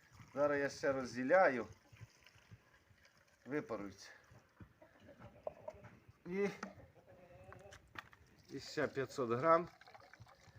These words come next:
І в нас вийде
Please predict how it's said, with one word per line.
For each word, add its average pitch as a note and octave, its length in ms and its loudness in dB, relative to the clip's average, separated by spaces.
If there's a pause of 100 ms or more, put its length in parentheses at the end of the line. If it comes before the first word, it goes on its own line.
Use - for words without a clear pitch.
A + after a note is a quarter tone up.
(3750)
І D3+ 100 -4
в C3+ 40 -4
нас F3 320 4
вийде D3 360 4